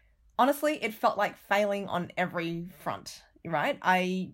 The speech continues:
would like to think that I'm a writer. I would like to think I'm a mother. But I think in both respects, I failed utterly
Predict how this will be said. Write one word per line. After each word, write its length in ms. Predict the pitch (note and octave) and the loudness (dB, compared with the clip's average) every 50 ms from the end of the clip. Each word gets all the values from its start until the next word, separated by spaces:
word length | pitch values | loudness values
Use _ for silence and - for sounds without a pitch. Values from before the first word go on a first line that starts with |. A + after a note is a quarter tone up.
| - - | -12 -12
would 320 | F#3 F3+ F3 F#3 G3 F3+ | -10 -8 -4 -4 0 2
like 220 | F#3 F3 F#3+ G#3 | 4 4 4 2
to 80 | - C4 | 0 -4
think 200 | B3 B3 G#3+ G#3+ | -4 -4 -2 0
that 100 | A3+ G#3 | 0 0
I'm 120 | G#3 G#3+ | 0 0
a 60 | A3 G3 | 0 0
writer. 340 | F3+ D3+ C3 F#3 - - | 0 0 0 0 -2 -2
I 160 | A3+ A3+ A3 G3 | -2 0 2 0
would 140 | F#3 F#3 | 2 2
like 180 | F3+ E3+ E3+ - | 2 2 0 0
to 60 | - G#3 | -4 -8
think 240 | - F#3+ F3+ E3 | -6 -4 -4 -2
I'm 140 | D#3 D#3 D3+ | -2 -2 -2
a 60 | D3+ | -4
mother. 440 | D#3+ D#3+ D#3 D#3 D3+ A#2 - A3 A#3+ - _ _ _ _ _ _ _ _ - | -2 0 0 0 0 0 -2 -4 -4 -8 _ _ _ _ _ _ _ _ 0
But 120 | G3+ G3 | 2 4
I 100 | F3+ F#3+ | 4 4
think 480 | F#3+ - A3+ G3+ F#3+ F#3 F#3 - - _ _ _ _ _ - | 2 -2 -4 -2 -2 -4 -6 -8 -14 _ _ _ _ _ -4
in 200 | G#3 G#3 F#3+ F#3 | 0 2 2 2
both 360 | E3+ E3+ F#3 F#3 G3 G#3+ - | 2 4 4 4 2 0 -2
respects, 520 | - F#3 F#3 - - - E3 - - - - | -6 -6 -6 -4 -2 2 2 2 0 -2 -4
I 80 | - F3+ | -2 -2
failed 400 | F#3 - - G3+ F3+ E3+ F#3 F3 | -2 0 2 2 2 2 0 0
utterly 540 | - - F3+ - - D#3+ C3 A2 G2 F2+ - | -2 -2 -2 -2 -4 -8 -6 -6 -8 -10 -12